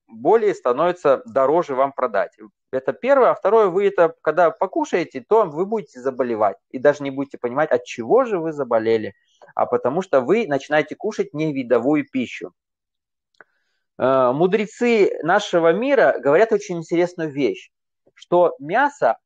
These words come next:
это очень хорошая пища для человека, э, в,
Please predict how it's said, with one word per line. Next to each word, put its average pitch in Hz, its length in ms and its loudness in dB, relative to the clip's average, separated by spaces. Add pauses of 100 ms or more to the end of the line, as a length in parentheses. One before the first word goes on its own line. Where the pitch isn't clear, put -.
(160)
это 175 300 2
очень 196 300 2
хорошая 165 580 0
пища 139 400 -8
для 117 140 -6
человека, 139 720 -2 (360)
э, - 60 -2 (480)
в, 135 360 2